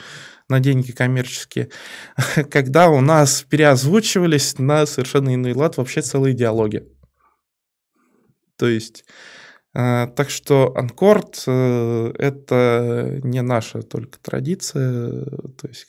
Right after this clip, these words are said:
когда делаются тупые вот эти вот моменты. А, и, э, здесь как раз у нас гремит Миядзаки. Чем у нас интересен Миядзаки?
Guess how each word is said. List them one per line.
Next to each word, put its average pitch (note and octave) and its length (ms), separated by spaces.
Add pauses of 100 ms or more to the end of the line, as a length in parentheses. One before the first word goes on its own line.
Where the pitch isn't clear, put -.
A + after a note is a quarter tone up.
когда B2 180
делаются B2 500
тупые B2+ 380
вот A#2 220
эти - 180
вот - 240 (800)
моменты. A#2 580 (720)
А, C3+ 640
и, A#3 340 (1500)
э, C3+ 200
здесь B2+ 320
как - 220
раз C3+ 280
у A2+ 40
нас A2 420 (200)
гремит C3 540 (880)
Миядзаки. C3 560
Чем E3+ 260
у C#3+ 40
нас C3 220
интересен A#2 540
Миядзаки? A2+ 680